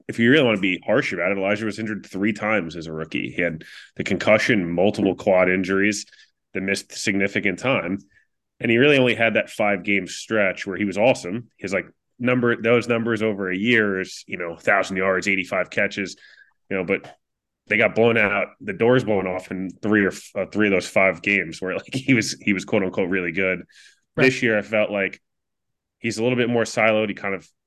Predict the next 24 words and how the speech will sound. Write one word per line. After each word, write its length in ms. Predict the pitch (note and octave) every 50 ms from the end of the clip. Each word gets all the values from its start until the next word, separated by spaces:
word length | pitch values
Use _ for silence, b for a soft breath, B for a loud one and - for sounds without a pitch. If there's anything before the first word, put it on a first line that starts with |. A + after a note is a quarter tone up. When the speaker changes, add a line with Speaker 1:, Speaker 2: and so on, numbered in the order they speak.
| _ -
Speaker 1:
is 180 | G#2+ G#2+ F#2
really 220 | F#2+ G2 G2 G2+ G#2
just 200 | G2+ G2+ G2+ -
a 40 | A2
slot 320 | - - A2+ A2 G#2+ G#2
guy. 260 | - A2+ G#2+ G#2+ G#2+
He 140 | G#2 A#2+ A#2+
can 160 | - C#3 B2
play 180 | - - C#3 C3
outside 640 | A#2 A2 G2+ - - G#2+ G2+ G#2 G#2 G#2 - - -
from 200 | - F#2 F2 -
time 440 | - - - G2 F#2+ G2 E2 G2 G2
to 140 | - F#2+ E2+
time, 540 | - - - G#2 A2 C3+ D#3 F3 F3 E3
but 200 | C3 B2 A2+ - - - - _ _ _ _ _ _ _ b b b b b -
again, 240 | A2 A2+ C3+ B2+ A2+
is 100 | G2+ -
he 380 | - G#2+ G2+ G2+ G2 F#2 - - _ _ -
gonna 140 | A#2 A#2 A#2
be 80 | A2+
a 60 | A2 G2
productive 440 | - - G2 G2 G2+ G2+ - A#2
outside 300 | G2+ G2+ G2+ - A2+ G#2+
receiver? 500 | G#2 G2+ G2+ - A#2+ A#2+ A#2 A#2+ A2+ -